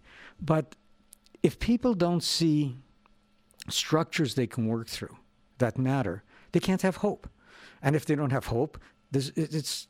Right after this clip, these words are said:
they don't make a commitment. And then you have to have a way of reproducing this. The trouble with the protests are, is that they end. So you have to have ways of sustaining things. And for that,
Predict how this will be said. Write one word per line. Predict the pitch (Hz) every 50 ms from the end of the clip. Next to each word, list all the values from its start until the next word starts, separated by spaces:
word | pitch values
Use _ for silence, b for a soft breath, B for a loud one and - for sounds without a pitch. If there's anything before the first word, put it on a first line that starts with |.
| _
they | - 156 165
don't | 165 175 170 - -
make | 170 175 -
a | 156
commitment. | - - - 190 254 269 - - 117 - - - - B B B B B B B B B
And | 143 135 135
then | 156 165
you | 175
have | 151 156 156 -
to | -
have | 156 151 147
a |
way | 156 147 160 160 156
of | 156 151 - - - - b b b - - - - - - - -
reproducing | 160 170 156 - 170 143 156 208 208 - - 160 127
this. | - - -
The | - 139
trouble | 127 - 160 147 139 147
with | 143 -
the | - 131
protests | - - 208 233 233 - 143 127 131 - - -
are, | 113 107 - -
is | - 131 135 135 -
that | - 139 139
they | - 170 170
end. | 170 220 233 202 107 82 - - - - - - B B B B B B B B B B
So | B - 156
you | 143 147
have | 143 156 147 -
to | -
have | 156 156 143 131
ways | 143 151 156 156 135
of | 151 139
sustaining | - - 139 - - - 175 190 196 185 156
things. | 117 - 104 104 -
And | - - 160 160
for | - - 156
that, | - 214 220 247 226 165 -